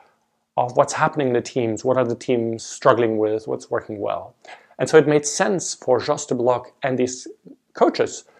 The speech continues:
to meet every once in a while and just take stock of, "Hey, what's happening out there?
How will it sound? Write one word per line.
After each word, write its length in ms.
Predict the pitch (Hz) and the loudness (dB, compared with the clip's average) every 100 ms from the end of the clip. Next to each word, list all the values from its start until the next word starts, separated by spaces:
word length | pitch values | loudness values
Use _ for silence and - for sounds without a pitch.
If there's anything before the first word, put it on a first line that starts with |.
| _ - | _ 0
to 120 | 156 | 6
meet 160 | 160 | 6
every 180 | - 147 | 6 6
once 200 | 135 117 | 4 2
in 60 | 123 | -2
a 40 | |
while 200 | 107 101 | -2 -2
and 100 | 113 | -4
just 220 | 170 - | -6 -10
take 220 | - 151 - | -8 -8 -8
stock 440 | - 165 156 - | -8 -6 -6 -8
of, 220 | 117 92 - - _ _ _ _ - | -12 -12 -20 -20 _ _ _ _ -6
"Hey, 160 | 131 127 | 0 0
what's 380 | 127 - 190 156 | -2 -2 -2 0
happening 360 | 170 151 123 | 0 0 -2
out 160 | 107 - | -2 -4
there? 340 | - - - | -8 -8 -18